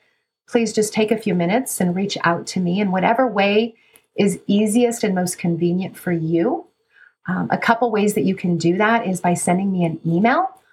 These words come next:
Um, send that to Pamela at pamela otero dot com, pretty simple. Or send me a quick private Facebook message at Hey Coach Pamela, and let me know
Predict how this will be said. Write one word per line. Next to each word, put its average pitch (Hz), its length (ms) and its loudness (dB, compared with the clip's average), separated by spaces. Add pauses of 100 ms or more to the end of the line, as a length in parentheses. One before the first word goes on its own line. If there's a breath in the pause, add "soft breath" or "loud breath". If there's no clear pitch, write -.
(400 soft breath)
Um, 170 180 -6
send 202 260 0
that - 180 -2
to 180 120 0
Pamela 214 680 0
at 175 460 -2
pamela 185 480 0
otero 175 420 -2
dot 165 260 0
com, 196 300 -2
pretty 208 220 0
simple. 196 520 0 (600 loud breath)
Or 277 320 2
send 240 320 0
me 233 120 2
a 185 80 2
quick - 520 -2 (420)
private 185 680 0
Facebook 175 520 -2
message 180 680 -2
at - 200 0
Hey 226 220 0
Coach 175 440 -4
Pamela, 185 580 -4 (680 loud breath)
and 202 240 2
let 254 240 2
me 339 160 4
know 220 600 2